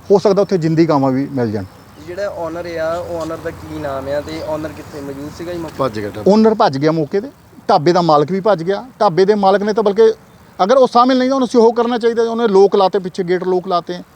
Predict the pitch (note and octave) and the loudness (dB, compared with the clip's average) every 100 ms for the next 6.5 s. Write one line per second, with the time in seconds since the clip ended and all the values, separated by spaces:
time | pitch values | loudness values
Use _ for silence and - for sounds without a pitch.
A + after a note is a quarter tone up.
0 | _ - - - _ _ - G#3 A3+ A3+ | _ -20 -20 -20 _ _ -2 2 2 2
1 | A#3+ A3 F#3+ G3 G#3+ E3+ G3+ E3 - D#3 | 0 2 2 2 2 2 -2 -4 -4 -2
2 | F3+ F3 F3 E3+ E3 E3 D#3 F#3 A#3 - | 0 0 0 0 0 -2 -2 -6 -8 -20
3 | - - F3+ A3 G#3+ G3+ G#3 G#3+ G3+ G#3 | -12 -4 -2 2 2 2 0 0 2 2
4 | G#3 A3+ G3 F#3 F3+ F#3 F#3 F3+ G#3 F#3 | 2 2 4 4 4 2 0 0 -2 0
5 | G#3 A3 G3 F#3+ G#3 F3 G3 F#3 G3 - | 0 0 0 0 2 2 2 -2 -8 -2
6 | G#3 G3+ G3 G3+ | 2 4 4 2